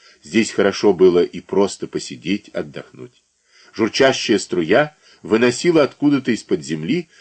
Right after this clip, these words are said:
чистые песчинки, едва заметные в отблесках солнца на воде. Хандамир сказал, стряхивая с кончиков пальцев водяные капельки: «Как тихо и спокойно вокруг! Трудно себе представить, что два года назад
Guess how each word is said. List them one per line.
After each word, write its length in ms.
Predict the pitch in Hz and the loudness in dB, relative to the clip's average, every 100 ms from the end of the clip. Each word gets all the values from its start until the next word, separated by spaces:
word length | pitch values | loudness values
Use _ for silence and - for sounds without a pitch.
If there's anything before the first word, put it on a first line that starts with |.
| _ - | _ -6
чистые 440 | - 165 - 147 | -4 -4 -4 -6
песчинки, 720 | 139 127 - - 110 73 - | -6 -8 -6 -4 -4 -6 -10
едва 380 | 73 73 78 98 | -10 -2 2 2
заметные 760 | 85 73 90 156 - 135 131 127 _ | 0 -2 0 0 -2 -4 -4 -4 _
в 160 | 87 85 | -8 2
отблесках 560 | 117 117 120 - 98 - | 2 2 -4 -6 -8 -8
солнца 480 | - 80 78 - | -6 -8 -8 -12
на 100 | 85 | -12
воде. 300 | 73 69 - - _ _ _ _ _ _ - _ | -12 -12 -14 -18 _ _ _ _ _ _ -20 _
Хандамир 520 | - 107 107 110 123 113 | -2 0 2 4 4 2
сказал, 520 | - 113 95 101 85 | 0 0 4 2 2
стряхивая 640 | - - 95 90 - 78 | -4 0 2 2 0 -2
с 140 | 73 - | -4 -2
кончиков 580 | 90 80 - - - | -4 -4 -10 -12 -16
пальцев 540 | _ 123 151 - 131 - _ _ | _ 0 0 -4 -8 -8 _ _
водяные 480 | 78 76 80 92 95 | -4 -2 -4 -4 -6
капельки: 600 | - 69 67 - - - _ _ _ _ - - _ | -6 -6 -10 -18 -20 -20 _ _ _ _ -20 -20 _
«Как 320 | 143 160 - | 0 0 -2
тихо 480 | - - 196 - 156 | -6 -2 -2 0 -2
и 180 | - 117 | -2 -10
спокойно 560 | - 113 - 92 71 | -12 -14 -4 -4 -2
вокруг! 380 | 67 64 67 67 _ _ _ - - - | -10 -12 -14 -16 _ _ _ -20 -20 -4
Трудно 340 | - 156 127 139 | 4 4 4 0
себе 260 | 135 123 | 2 2
представить, 640 | 123 123 - - 104 85 | 2 -2 -2 2 4 2
что 200 | - - | -2 -4
два 220 | 82 82 - | -2 0 2
года 260 | 101 92 | 2 2
назад 480 | 87 82 143 165 - | 0 0 0 -2 -4